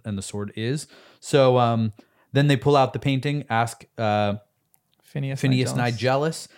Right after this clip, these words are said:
Speaker 1: and he tells them that Dumbledore used it to break the ring, which
Speaker 2: Mm.
Speaker 1: kinda confirms to them that it's a Horcrux. And then Ron gets real mad and leaves. So this is the chapter of eavesdropping and Ron leaving.
Speaker 2: Yeah. Yep.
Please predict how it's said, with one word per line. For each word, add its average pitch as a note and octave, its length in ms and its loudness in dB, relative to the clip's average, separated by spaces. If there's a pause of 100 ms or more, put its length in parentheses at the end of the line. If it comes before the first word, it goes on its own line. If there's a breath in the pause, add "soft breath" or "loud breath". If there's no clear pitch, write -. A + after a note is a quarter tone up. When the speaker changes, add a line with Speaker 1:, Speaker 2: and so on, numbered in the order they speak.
(120 soft breath)
Speaker 1:
and A#2 100 -2
he B2+ 100 0
tells B2 300 -2
them A2 200 -2
that G#2 220 -4
Dumbledore A2 480 -2
used G2+ 240 -6
it G2 100 -12
to - 80 -20
break G2+ 260 -6
the G#2+ 100 -8
ring, B2 380 -4 (240 soft breath)
which B2+ 140 -4
Speaker 2:
Mm. A#2+ 100 -6
Speaker 1:
kinda G#2+ 160 -4
confirms G#2 480 -6
to G#2+ 120 -10
them G2 300 -6 (240 soft breath)
that F#2+ 100 -6
it's F#3 120 -8
a G#2 60 -2
Horcrux. C3 540 -4 (280 soft breath)
And A2+ 80 -2
then E3+ 120 0
Ron D#3 240 0
gets D3+ 200 -4
real C#3+ 120 -2
mad A#2+ 280 0
and G#2 220 -6
leaves. F2+ 540 -10
So - 180 -8
this G#2+ 180 -6
is G#2 160 -2
the G#2+ 120 -4
chapter G2+ 460 -2
of F#2+ 220 -6
eavesdropping B2 760 -2 (140)
and G2 260 -4
Ron F#2 280 -6
leaving. F2 420 -10 (240)
Speaker 2:
Yeah. A#2+ 140 -8 (840)
Yep. D3 220 -4